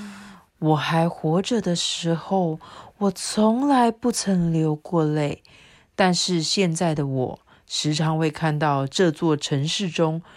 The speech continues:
人们的眼泪，我无法忍住不哭啊。”在遥远的那一头，有一个贫困的人家里，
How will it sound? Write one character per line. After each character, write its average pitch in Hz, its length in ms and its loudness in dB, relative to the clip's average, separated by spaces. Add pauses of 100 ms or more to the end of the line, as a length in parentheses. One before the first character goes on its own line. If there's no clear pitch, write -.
(200)
人 143 280 2
们 160 260 0
的 143 120 -6
眼 123 340 -6
泪， 135 280 -6 (520)
我 220 160 6
无 233 240 4
法 240 520 0 (100)
忍 151 260 2
住 190 240 -4
不 170 140 -4
哭 143 400 -8
啊。” 135 240 -10 (1300)
在 302 200 6
遥 208 320 6
远 220 220 2
的 147 120 0
那 160 240 0
一 160 80 -2
头， 135 320 -8 (320)
有 147 180 2
一 165 40 0
个 156 200 2
贫 147 340 -2
困 247 240 2
的 185 140 4
人 147 260 0
家 196 360 0
里， 180 240 -6